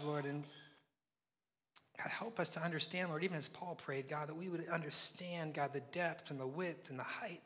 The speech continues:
and the breadth. God, help it to not just get in our head, but in our hearts. Lord, help it to bring some change,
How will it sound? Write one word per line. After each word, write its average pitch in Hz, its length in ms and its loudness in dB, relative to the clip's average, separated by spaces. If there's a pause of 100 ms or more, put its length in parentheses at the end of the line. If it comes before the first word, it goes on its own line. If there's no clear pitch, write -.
and 143 80 -10
the 131 60 -10
breadth. 165 600 -6 (2750)
God, 170 100 0
help 214 220 0
it 208 80 0
to 165 100 0
not 185 220 2
just 175 140 0
get 170 100 0
in 156 60 2
our 143 80 4
head, 165 220 -2
but 147 100 -4
in 151 100 -2
our 127 120 -2
hearts. - 640 -6
Lord, 139 100 2
help 180 140 -2
it 185 40 -2
to 151 100 0
bring 156 160 0
some 127 180 -4
change, 127 920 -2